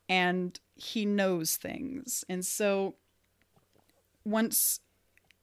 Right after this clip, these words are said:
they tell him it's the opal kind, it's the, uh, it's the opalescent, and they're like, he's just thinking and considering it and says, It sounds like it's going to be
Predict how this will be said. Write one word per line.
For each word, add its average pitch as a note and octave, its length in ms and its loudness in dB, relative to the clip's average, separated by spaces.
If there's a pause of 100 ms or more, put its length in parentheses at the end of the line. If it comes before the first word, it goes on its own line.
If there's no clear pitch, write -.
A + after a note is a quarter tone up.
(120)
they G3+ 120 4
tell F#3+ 300 0
him F#3 300 2
it's - 420 -2
the F#3 480 -4 (420)
opal G3 280 -2
kind, - 420 -8
it's F#3+ 80 -8
the, F#3 220 0
uh, F3+ 140 0 (260)
it's G#3 100 -12
the F3 80 -4
opalescent, E3 640 -4
and F3+ 140 -4
they're E3+ 80 -2
like, E3 220 -2
he's F#3+ 280 -6
just - 220 -2
thinking F3+ 340 -2
and E3+ 80 0
considering F#3 380 -2
it E3+ 40 0
and E3+ 120 -2
says, E3 320 -2 (1080)
It F#3+ 140 0
sounds G#3+ 800 2
like E3+ 400 -2 (1800)
it's - 580 0 (640)
going G3+ 240 2
to F#3+ 80 2 (180)
be F3+ 720 -2